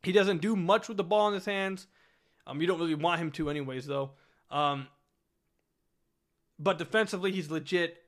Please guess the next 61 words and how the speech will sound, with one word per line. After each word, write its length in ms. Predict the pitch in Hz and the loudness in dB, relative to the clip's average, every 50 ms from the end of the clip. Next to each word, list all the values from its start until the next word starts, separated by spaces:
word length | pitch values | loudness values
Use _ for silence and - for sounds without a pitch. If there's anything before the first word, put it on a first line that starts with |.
| _ _ - | _ _ -6
Around 280 | 151 160 180 190 190 175 | 0 2 2 4 4 2
the 80 | 165 | 0
rim, 320 | 160 156 175 185 196 190 180 | 0 2 2 2 2 2 0
he's 180 | 180 170 151 | -2 -4 -4
legit 400 | 151 165 160 147 139 170 143 - | -4 -6 -6 -4 -4 -6 -6 -6
for 100 | - 170 | -8 -8
me. 340 | 156 151 156 151 143 139 - _ _ _ _ _ _ _ | -6 -6 -6 -6 -6 -8 -12 _ _ _ _ _ _ _
Um, 240 | - 143 147 143 139 | -6 -6 -4 -4 0
very 220 | 139 165 180 180 | 2 2 2 2
physical 400 | 170 - 180 160 165 151 160 151 | 0 0 -2 -2 -2 -4 -4 -6
player, 400 | 143 - 170 165 156 151 151 147 | -6 -4 -2 0 2 2 2 0
smart 460 | 143 - - 170 170 180 185 156 - | -2 -6 -2 2 4 4 4 2 -2
player, 460 | - - 160 151 147 147 143 135 139 - _ _ _ _ _ - | -6 -4 -2 -2 0 -2 -2 -4 -6 -10 _ _ _ _ _ -6
and 140 | 147 151 | 0 0
I 80 | 151 156 | 0 2
think 160 | 156 170 156 | 0 0 -2
he 80 | 165 151 | -2 -2
should 180 | - - 156 | -4 -4 -4
be 120 | 139 143 143 | -2 -2 -2
in 80 | 139 | -4
the 80 | 135 131 | -4 -8
N 100 | 131 127 | -10 -10
B 160 | 123 127 117 | -10 -10 -10
A 40 | 117 | -10
somewhere. 320 | - 120 117 113 113 110 113 | -12 -14 -16 -16 -16 -14 -8
So 120 | - 180 | -4 0
I 140 | 165 180 214 | 2 2 4
don't 160 | 220 240 240 | 2 2 2
know 280 | 240 233 226 226 226 214 | 2 4 6 6 6 4
if 180 | 202 202 - | 2 -2 -2
he's 140 | 202 214 196 | -2 -4 -2
gonna 120 | 190 202 202 | -2 -2 -2
be 140 | 190 202 | -2 -4
with 100 | 196 190 | -6 -8
the 60 | 190 185 | -8 -6
Pistons 340 | - 190 180 175 180 160 | -4 -4 -4 -4 -6 -8
next 240 | 160 170 165 143 - | -8 -8 -8 -6 -4
year, 240 | 170 165 165 160 165 - - _ _ - | -4 -2 -2 -4 -6 -10 -18 _ _ 0
but 160 | - 151 180 | 0 0 2
I 20 | |
think 140 | 185 214 208 | 0 -2 -2
this 140 | 202 190 180 | 0 0 0
is 80 | 185 160 | -2 -2
just 160 | 185 180 - | -2 -2 -2
another 400 | 180 170 170 185 202 196 202 190 | -2 -2 0 0 2 2 2 2
list 320 | 175 180 190 180 180 - | 2 0 -2 -2 -2 -6
of 120 | 180 151 151 | -8 -4 0
guys, 420 | 160 165 165 160 160 160 156 151 | 2 4 4 6 4 4 2 0
and 180 | 156 151 156 - - - | -2 -4 -6 -8 -10 -8
a-, 180 | 165 160 131 | -8 -4 -4
another, 500 | 160 165 170 180 180 185 170 170 160 - - - _ _ _ _ _ _ _ | -4 -2 -2 -2 -2 -2 -2 -2 -2 -4 -6 -14 _ _ _ _ _ _ _
you 80 | - 165 | -4 -2
know, 120 | 170 165 | 0 0
check 320 | 156 - - 208 196 - - | 0 0 2 0 0 2 0
mark 200 | 175 175 160 - | -4 -4 -4 -4
for 200 | - 170 160 151 | -4 -4 -4 -6
Troy 340 | 151 - - 185 180 180 175 | -8 -4 0 0 2 2 2
Weaver 340 | 165 165 165 156 147 151 | 2 2 0 0 0 0
of 120 | 147 143 139 | -2 -2 -2
him 220 | 190 196 175 147 135 | -4 -4 -6 -2 2
doing 400 | 185 185 185 185 180 175 175 | 2 4 4 2 0 -2 -6